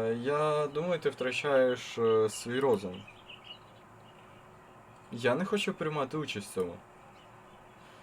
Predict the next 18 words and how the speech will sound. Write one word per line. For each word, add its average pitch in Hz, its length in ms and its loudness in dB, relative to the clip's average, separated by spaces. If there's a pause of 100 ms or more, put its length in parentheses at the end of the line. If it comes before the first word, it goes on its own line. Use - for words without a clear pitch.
(160)
Я 147 600 2
приїхав 151 500 -4
сюди 139 300 -2
для 185 160 0
того, 143 280 2
щоб, 131 260 0 (100)
е, 110 220 4 (1400)
створити 156 460 -2
нове 139 220 0
життя. 131 400 -4 (2750)
Ти 180 180 2
себе 127 360 4
обманюєш. 101 1080 4 (840)
Ти 135 100 4
не 120 160 2
зможеш 113 560 2
жити 104 540 0
серед 98 360 -2